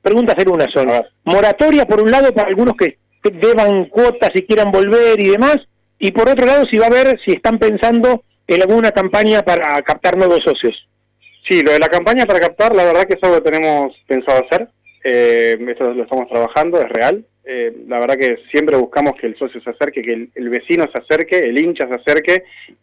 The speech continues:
Speaker 2: Más que, pero estamos tratando de enfocar más que nada en el hincha que no es socio.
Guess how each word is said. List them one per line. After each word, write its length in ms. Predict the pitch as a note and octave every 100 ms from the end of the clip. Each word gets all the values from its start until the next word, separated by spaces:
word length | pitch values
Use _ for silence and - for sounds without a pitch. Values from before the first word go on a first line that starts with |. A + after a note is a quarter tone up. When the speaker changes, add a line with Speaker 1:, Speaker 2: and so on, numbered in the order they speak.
| -
Speaker 2:
Más 160 | D#3+
que, 180 | G3+ G3
pero 180 | G3 D#3+
estamos 380 | D3 F#3 G3 -
tratando 280 | - F3 F3
de 20 |
enfocar 320 | D3 D3 F#3
más 200 | E3 F3 -
que 80 |
nada 200 | F3+ F#3+
en 80 | F3
el 140 | D3+ E3+
hincha 360 | A3 - A3
que 100 | -
no 100 | C#3
es 120 | C#3+ C#3+
socio. 300 | A#2 -